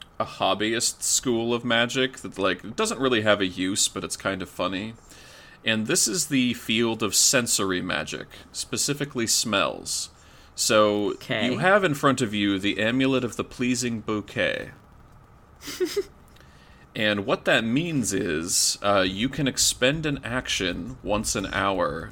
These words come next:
Speaker 1: to cause it to, uh, release a scent that can occupy a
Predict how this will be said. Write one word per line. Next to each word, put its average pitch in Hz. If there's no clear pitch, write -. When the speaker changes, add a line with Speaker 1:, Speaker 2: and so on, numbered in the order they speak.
Speaker 1:
to 117
cause 113
it -
to, 101
uh, 80
release 107
a 101
scent -
that -
can 95
occupy 98
a 85